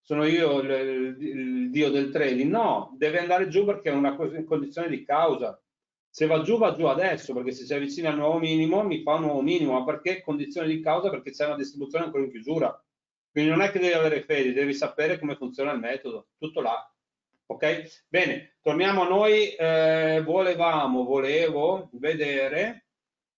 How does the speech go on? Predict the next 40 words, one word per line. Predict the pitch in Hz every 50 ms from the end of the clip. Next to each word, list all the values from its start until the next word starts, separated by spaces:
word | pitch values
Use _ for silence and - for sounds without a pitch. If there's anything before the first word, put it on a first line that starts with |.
| _ _ _ _ _ _ _ _ _ _ _ _ _ _ -
i | 202 -
cicli, | - 190 160 151 151 156 170 175
visto | 160 147 147 - - -
che | - 143 135 123 113
non | 123 131 147 151
li | 143
ho | 139 135 131
contati. | - 185 180 160 - 139 139 139 - 156
Qui | - 202
ho | 165
il | 135
ciclo | - - 151 - 196 185 151 151
uno, | 175 190 151
buttato | 127 127 123 127 127 123 - 156
lì | 151 156 151
così. | 156 131 120 120 135 139 139 -
Allora, | 160 160 143 123 113 117 117
prima | - - 196 202 185 -
cosa, | - 143 131 127 123 123
ciclo | - - 160 160 180 185 202
uno | 226 226 185
potrebbe | 156 156 151 151 147 143 143
essere | 143 139 139 147 160 180 170 160
questo. | 165 165 175 - - - - - 226 226 - - _ _ _ _ _ _ _ _ _ _ _ _ _ -
Mm, | 151 170 151 -
ci | - 139 131
sta. | - - 147 139 151 165 - - - _ _ _
Vedete | - 127 151 156 - - 127
l'M | 123 131 131 135 139 131
ciclica | - - 151 151 - - 127 110 - 127
all'interno, | 127 156 170 156 - 151 147 165 170 170 139 123 - - _ _ _ -
uno, | 135 143 139 123 110
due, | 113 127 135 - -
tre, | - 156 170 190 -
quattro. | _ 139 123 120 117 - - 190 190 196 - _ _ _ _
Questo | _ 175 202 214 202 - - 160
è | 151 156
il | 143 -
ciclo | - 151 135 143 156 147
due. | 139 135 135 143 170 220 233 - -